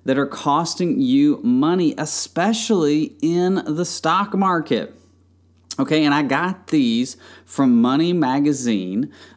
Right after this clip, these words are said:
Uh, Malika Mitra, I think is how you say your name, was the author of the article, and I thought they were so good. There was actually,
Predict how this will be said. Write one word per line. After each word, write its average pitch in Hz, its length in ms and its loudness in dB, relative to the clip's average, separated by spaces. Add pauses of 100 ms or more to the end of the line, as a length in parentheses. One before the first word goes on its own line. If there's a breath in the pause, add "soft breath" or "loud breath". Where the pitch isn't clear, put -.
Uh, 110 360 0
Malika 151 840 0
Mitra, 123 600 2
I 104 120 -4
think 107 200 -4
is 107 80 -6
how 110 80 -2
you 101 100 -2
say 104 180 -4
your 107 100 0
name, 104 340 -2 (300 loud breath)
was 127 240 0
the 131 160 0
author 156 500 0
of 135 540 -4
the 120 520 -2
article, 131 440 -2
and 120 80 0
I 135 40 -2
thought 208 180 -4
they 214 80 0
were 165 100 0
so 165 340 -2
good. 151 220 0
There 123 100 2
was 120 100 0
actually, 208 560 0